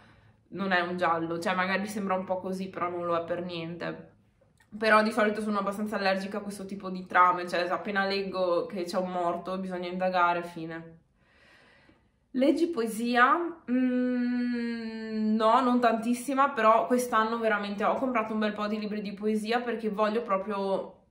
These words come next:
leggerla, cioè ultimamente sono un po' fissata su questa cosa, non che abbia ancora applicato la mia fissazione, però ho intenzione di leggere poesia e al momento non ne sto leggendo. Leggi saggistica scientifica? No.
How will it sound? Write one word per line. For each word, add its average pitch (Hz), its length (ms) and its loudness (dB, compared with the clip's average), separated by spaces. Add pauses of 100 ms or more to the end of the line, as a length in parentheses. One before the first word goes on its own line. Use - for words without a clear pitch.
leggerla, 170 680 0
cioè 214 180 0
ultimamente 240 540 -2
sono 208 160 -8
un 196 60 -8
po' 190 100 -10
fissata 190 460 -6
su 190 140 -12
questa 190 280 -14
cosa, 185 340 -4
non 208 180 -4
che 233 100 0
abbia 196 240 2
ancora 190 320 4
applicato 196 680 0
la 185 100 0
mia 190 160 -2
fissazione, 208 720 -2
però 214 360 2 (280)
ho 254 80 0
intenzione 233 380 0
di 202 60 -4
leggere 190 340 -4
poesia 165 400 -2
e - 60 2
al 240 100 6
momento 196 380 -2
non 175 220 -6
ne 175 100 -8
sto 175 140 -12
leggendo. 180 600 -12 (640)
Leggi 233 260 0
saggistica 240 540 -2
scientifica? 240 800 -2
No. 240 680 -8